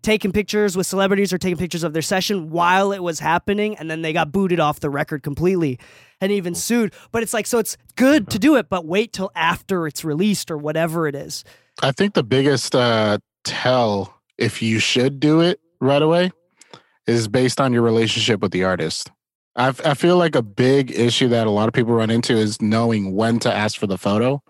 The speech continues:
Speaker 2: and, uh, when to speak up about trying to get more involved.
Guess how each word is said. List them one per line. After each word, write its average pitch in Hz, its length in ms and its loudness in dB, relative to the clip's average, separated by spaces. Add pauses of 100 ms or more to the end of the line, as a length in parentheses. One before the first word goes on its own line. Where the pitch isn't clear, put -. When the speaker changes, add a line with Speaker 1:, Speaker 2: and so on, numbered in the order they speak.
(640)
Speaker 2:
and, 127 360 2
uh, 113 280 2
when 123 320 2
to 131 120 -2
speak 127 360 0
up 120 160 0
about 107 480 0
trying 117 200 0
to 110 60 -2
get 110 160 0
more 107 220 0
involved. 95 640 -2